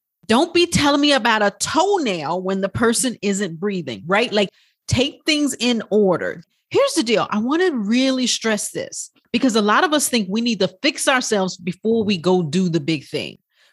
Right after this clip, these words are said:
right? It's like, I need to get the airway in and that's all I can do. And that's not what I'm saying. What I'm saying is sometimes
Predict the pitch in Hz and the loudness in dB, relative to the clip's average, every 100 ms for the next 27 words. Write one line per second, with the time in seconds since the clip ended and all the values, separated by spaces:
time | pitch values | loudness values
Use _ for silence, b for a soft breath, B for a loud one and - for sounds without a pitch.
0 | - 196 220 220 180 151 b b b _ | -2 0 2 2 2 -2 b b b _
1 | 160 165 170 185 131 214 320 - 302 226 | -4 0 0 -2 -2 -2 -2 -2 -4 0
2 | 247 254 208 170 160 - 160 156 156 202 | 2 2 2 0 -2 -6 -6 -4 -4 -6
3 | 202 _ _ _ _ _ _ - 196 185 | -10 _ _ _ _ _ _ -4 0 2
4 | 180 - - 185 196 208 226 220 185 185 | 0 -2 -2 2 4 4 4 0 -2 -6
5 | 185 165 156 170 98 - 165 185 202 196 | -4 -6 -2 -2 -4 -6 -8 -4 -4 -4
6 | 185 170 170 185 220 269 233 262 269 269 | -4 -4 -2 -2 0 -2 -2 0 0 0
7 | 233 - 175 - - - 180 _ _ _ | -2 -2 -4 -6 -14 -18 -20 _ _ _
8 | B B B - 220 247 196 - 302 359 | B B B -2 2 2 2 2 4 4
9 | 294 214 120 165 143 113 131 233 - - | 4 0 -4 -2 -2 -4 -6 -6 -6 -8
10 | - _ _ _ _ _ _ _ _ _ | -10 _ _ _ _ _ _ _ _ _
11 | _ _ _ - - 330 523 494 466 392 | _ _ _ -6 0 0 2 2 2 0